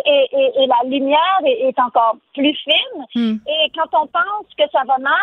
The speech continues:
Speaker 1: ben, on se rend compte que ça, ça peut encore aller plus mal. Et c'est dans cette circonstance qu'on est. Et, et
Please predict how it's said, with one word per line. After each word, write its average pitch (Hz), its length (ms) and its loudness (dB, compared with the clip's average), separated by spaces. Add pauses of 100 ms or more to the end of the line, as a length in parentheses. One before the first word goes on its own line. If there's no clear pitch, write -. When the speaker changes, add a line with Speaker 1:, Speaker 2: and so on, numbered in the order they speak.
(200)
Speaker 1:
ben, 285 160 2
on 285 40 -2
se - 80 -20
rend 277 180 0
compte 359 220 -2
que 311 120 -12
ça, 277 100 0 (280)
ça - 140 -4
peut 320 100 0
encore 302 480 2
aller 247 200 -8 (420)
plus 302 440 -2
mal. 302 400 -2 (840)
Et 381 100 0
c'est 339 100 -8
dans 302 200 0
cette 330 180 0
circonstance 339 680 -2
qu'on 254 260 0
est. 359 400 2
Et, 277 400 2
et 269 300 2